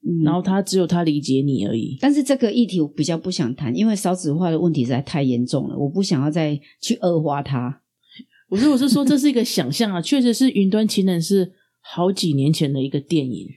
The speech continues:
Speaker 1: 确实没有错，但是我觉得因为人都会老嘛，哈。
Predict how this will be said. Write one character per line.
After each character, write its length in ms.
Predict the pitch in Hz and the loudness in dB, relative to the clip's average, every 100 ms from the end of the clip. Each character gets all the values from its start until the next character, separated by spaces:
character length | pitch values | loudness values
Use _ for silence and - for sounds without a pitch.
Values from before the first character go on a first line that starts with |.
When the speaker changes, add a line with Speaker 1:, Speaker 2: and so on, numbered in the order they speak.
| _ - | _ -4
Speaker 1:
确 260 | - 311 | 2 2
实 300 | 262 - 180 | 0 -2 -2
没 100 | 190 220 | 0 0
有 120 | 185 | -2
错， 240 | - 226 | -4 -4
但 160 | 208 302 | 0 0
是 120 | 330 | 2
我 160 | 247 202 | -2 -2
觉 160 | 196 | -4
得 200 | 196 190 | -4 -2
因 120 | 190 262 | 0 0
为 100 | 240 | 0
人 260 | 196 165 | -2 -2
都 120 | 175 208 | -2 -2
会 100 | 208 | -2
老 240 | 175 101 | -2 -4
嘛， 220 | 123 139 - | -6 -6 -10
哈。 400 | - 139 - | -12 -12 -12